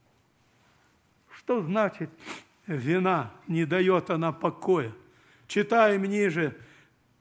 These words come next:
эту же сорок вторую главу, двадцать первый и двадцать второй стих. "И говорили они друг другу". Помните, когда Иосиф посадил их в темницу, и вот теперь они сидят там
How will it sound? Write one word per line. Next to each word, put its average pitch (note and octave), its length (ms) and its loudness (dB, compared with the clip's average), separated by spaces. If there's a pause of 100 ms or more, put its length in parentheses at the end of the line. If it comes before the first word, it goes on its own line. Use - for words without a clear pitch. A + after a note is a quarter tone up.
(240)
эту G3 360 2
же E3 120 -2
сорок F3+ 360 -2
вторую F3 360 0
главу, E3+ 340 0
двадцать D#3+ 540 -4
первый E3 380 -2
и - 20 -4
двадцать C#3 400 -8
второй C#3 300 -6
стих. - 440 -16 (1400)
"И A3+ 140 4
говорили A#3+ 580 6
они F#3+ 220 2
друг D#3 260 -2
другу". B2+ 420 -4 (1040)
Помните, F#3 400 -2
когда D3 540 0 (380)
Иосиф F3+ 460 4
посадил F3+ 560 0
их C3 100 -6
в - 120 -18
темницу, E3+ 680 -4
и C#3+ 60 -8
вот D#3+ 220 -10
теперь D#3 340 -8
они C#3+ 160 -8
сидят F3+ 560 -4
там - 120 -20